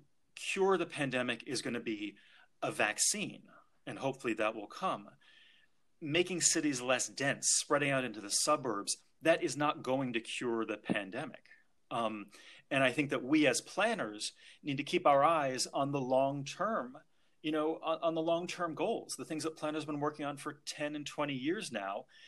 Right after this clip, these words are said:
and to maintain pride in that and to promote good urbanism. And, you know, knock on wood, we have to hope that the medical community, you know, comes up with what it needs to do and that planners can do what they need to do.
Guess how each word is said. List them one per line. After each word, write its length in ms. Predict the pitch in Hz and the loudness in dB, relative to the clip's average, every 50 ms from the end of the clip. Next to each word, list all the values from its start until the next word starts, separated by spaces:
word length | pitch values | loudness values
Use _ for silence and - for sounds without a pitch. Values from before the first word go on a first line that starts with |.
| - - _ - | -20 -20 _ -4
and 300 | 147 139 143 147 139 143 - - - | -2 -2 -2 -2 -6 -6 -6 -6 -4
to 360 | - 147 143 139 143 139 139 - _ _ _ _ _ - | -2 -2 -2 -2 -4 -6 -8 -12 _ _ _ _ _ -4
maintain 480 | 131 139 143 143 143 - 160 151 147 | 0 0 2 2 0 0 0 -2 -2
pride 340 | 139 - - 139 139 165 156 | -2 0 2 2 2 2 2
in 120 | 143 107 92 | -2 -4 -6
that 200 | 92 - - - _ _ _ _ _ | -10 -14 -16 -18 _ _ _ _ _
and 420 | 165 131 131 131 127 123 123 117 117 - - - - | -2 -2 -2 -2 -2 -4 -6 -8 -8 -6 -6 -4 -2
to 400 | 131 127 123 123 120 120 120 - - - _ _ _ | -2 -2 -2 -2 -2 -4 -6 -6 -10 -18 _ _ _
promote 560 | - - - 135 139 151 147 143 147 143 135 | -4 -2 0 4 4 6 6 6 4 0 -2
good 220 | - 131 131 127 120 | 0 2 4 4 6
urbanism. 640 | 120 139 165 156 139 110 101 98 92 98 104 107 117 - - - - - - - - | 6 4 4 2 2 -2 -4 -6 -8 -8 -8 -8 -10 -12 -16 -20 -20 -20 -14 -4 0
And, 360 | 151 147 151 151 147 143 139 | 0 2 2 2 0 -2 -2
you 100 | 175 156 | -2 0
know, 120 | 151 143 139 | 2 2 0
knock 320 | 135 139 139 143 143 147 | 2 0 0 0 2 0
on 180 | 147 139 135 135 | 0 0 0 2
wood, 240 | 190 220 202 156 | 4 4 4 2
we 140 | 131 131 131 | 0 -2 -4
have 240 | 123 135 160 165 - | -2 0 -2 -2 -2
to 100 | - 139 | -4 -6
hope 340 | 123 123 170 214 196 - - _ | -2 -2 -2 -2 -2 -6 -10 _
that 100 | 123 - | -12 -8
the 60 | - 120 | -6 0
medical 360 | 117 139 175 175 175 147 120 | 0 0 0 0 -2 -6 -8
community, 640 | - - 113 113 113 107 101 - 117 120 123 - - - | -8 -8 -4 -4 -4 -4 -4 -10 -12 -12 -12 -14 -16 -14
you 80 | 123 | -10
know, 220 | 110 120 120 117 - _ _ _ _ _ | -6 -6 -6 -6 -8 _ _ _ _ _
comes 320 | - - 135 143 143 143 | -10 -8 -6 -2 -2 0
up 180 | 151 143 139 - | 0 -2 -2 -4
with 140 | 120 117 123 | -8 -6 0
what 180 | 110 123 127 | 2 2 2
it 140 | - 185 180 | 2 -2 -4
needs 220 | 160 135 117 - - | -6 -6 -6 -6 -6
to 80 | - 104 | -8 -8
do 320 | 98 101 98 98 107 113 _ _ - - - - - - _ 143 | -6 -6 -6 -6 -8 -10 _ _ -20 -20 -20 -20 -20 -12 _ -2
and 140 | 131 131 | 0 0
that 140 | 131 131 - | 0 -2 -2
planners 400 | - - 135 139 139 135 135 131 | -2 0 2 2 2 2 0 0
can 160 | - 135 123 | -2 -4 -4
do 160 | 113 120 123 123 | -2 0 0 0
what 140 | 123 120 | 0 0
they 160 | 120 123 123 127 | -2 -4 -4 -2
need 200 | 123 117 113 - | -4 -4 -6 -8
to 60 | 90 | -12
do. 180 | - 98 95 | -14 -16 -16